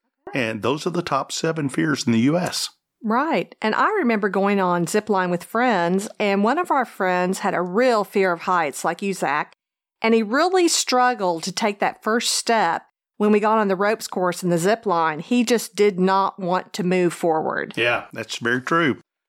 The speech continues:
Speaker 1: I get it. But anyway, you know, in fears, there are good fears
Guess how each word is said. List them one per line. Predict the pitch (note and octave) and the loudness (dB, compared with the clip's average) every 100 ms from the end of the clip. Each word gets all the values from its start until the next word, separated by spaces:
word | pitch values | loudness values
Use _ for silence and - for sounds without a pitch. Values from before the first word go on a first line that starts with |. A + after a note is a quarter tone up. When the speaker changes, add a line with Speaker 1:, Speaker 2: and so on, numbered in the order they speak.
| - | -8
Speaker 1:
I | A2 G#2+ | -6 -4
get | A#2 D#3 | -4 -2
it. | A#2+ - | -4 -6
But | A#2+ A#2 A2 - _ _ - | -6 -2 -2 -6 _ _ 0
anyway, | D4+ F3 A#2 A2+ _ | 2 4 0 -2 _
you | F3+ | -2
know, | F3+ - _ | -2 -4 _
in | D3 | 0
fears, | B2 - A3+ D#3 A#2 | 0 0 0 2 2
there | C3+ A2 | 0 0
are | |
good | G2+ E3 F3 | -2 -2 -2
fears | - A#2+ B2 B2+ | 0 2 2 -2